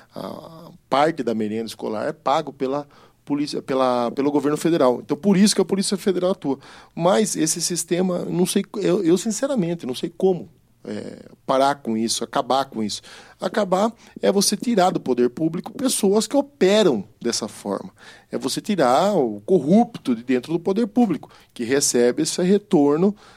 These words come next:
é, dessa gordurinha que é imposta em vários contratos, né? Contrato de, de, de obras, contratos de saúde, tudo vem com essa gordurinha,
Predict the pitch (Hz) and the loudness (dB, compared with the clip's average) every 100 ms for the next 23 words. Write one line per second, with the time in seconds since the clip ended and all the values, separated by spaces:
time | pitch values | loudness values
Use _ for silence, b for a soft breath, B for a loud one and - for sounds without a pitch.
0 | B _ 131 135 151 151 170 180 190 143 | B _ -8 -2 -2 0 2 2 4 0
1 | 135 156 165 180 185 139 151 165 196 156 | 0 -4 0 0 0 2 0 0 -2 2
2 | 151 147 - 180 196 117 - - 107 113 | 2 0 -4 -8 -4 -6 -6 -14 -10 -8
3 | 107 107 120 - B B B _ 113 104 | -8 -4 -4 -6 B B B _ -2 -2
4 | 104 98 107 104 113 120 147 160 123 110 | -4 -6 -8 -2 4 6 6 4 4 0
5 | - 113 104 117 - 113 117 139 107 120 | -2 -6 -4 -4 -4 -6 -2 0 2 2
6 | 147 - 202 208 170 165 165 165 160 160 | 0 -2 -4 -2 -2 -4 -4 -4 -2 0
7 | 135 110 | 0 -4